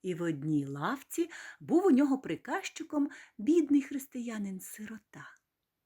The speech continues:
Побачила цього приказчика дочка, та й сподобався він їй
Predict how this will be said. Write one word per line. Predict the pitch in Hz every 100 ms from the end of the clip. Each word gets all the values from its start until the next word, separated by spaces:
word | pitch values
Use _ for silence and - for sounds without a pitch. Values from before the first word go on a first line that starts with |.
| _ _ _ _ _ _ _ _
Побачила | - 185 165 165 151 165 160
цього | 180 160 165
приказчика | 180 175 269 262 - - - 214
дочка, | 190 196 - - - 165 151 _ _ _ _ _ _ _ -
та |
й | 269
сподобався | 254 - 269 269 233 302 302 269 269 - 269
він | 254 247
їй | 247 233 233 220 208